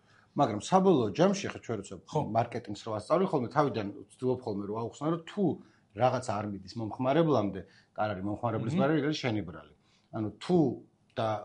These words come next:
Speaker 1: მე მგონია, რომ მარტო მე არა ვარ, ჩემთვის ვერც ერთ ოპოზიციურ გაერთიანებას ეხა ვერ დავასახელებ, ანუ და დავასახელებ ყველას, მაგრამ ვერ ვიტყვი რა უნდათ, ანუ რისთვის,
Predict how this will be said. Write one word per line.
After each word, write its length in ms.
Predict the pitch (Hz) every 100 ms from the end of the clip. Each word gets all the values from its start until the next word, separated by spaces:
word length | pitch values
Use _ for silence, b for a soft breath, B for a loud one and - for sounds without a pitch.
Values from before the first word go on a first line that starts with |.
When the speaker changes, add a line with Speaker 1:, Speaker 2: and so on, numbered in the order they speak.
| - _
Speaker 1:
მე 340 | 117 110 120 143
მგონია, 240 | 160 147
რომ 120 | 107 107
მარტო 280 | 123 127 123
მე 120 | 113 131
არა 160 | 165
ვარ, 140 | 127 101 -
ჩემთვის 320 | 151 143 110 98
ვერც 240 | 127 139 -
ერთ 160 | 123 - b b b b -
ოპოზიციურ 580 | 127 143 127 120 120 101
გაერთიანებას 760 | 113 120 120 - 120 95 82 120
ეხა 160 | 110
ვერ 200 | 104 113 98
დავასახელებ, 720 | 110 117 - 196 147 101 98
ანუ 180 | 127 92 87
და 100 | - 98
დავასახელებ 580 | 113 123 123 190 131 98
ყველას, 280 | 127 113 -
მაგრამ 240 | 107 95 b b b _ -
ვერ 160 | 170 185
ვიტყვი 300 | 160 160 196 202 - - 104
რა 220 | 110 139 147 147 -
უნდათ, 420 | 127 123 95 -
ანუ 180 | 117 110 101
რისთვის, 460 | 123 - - 123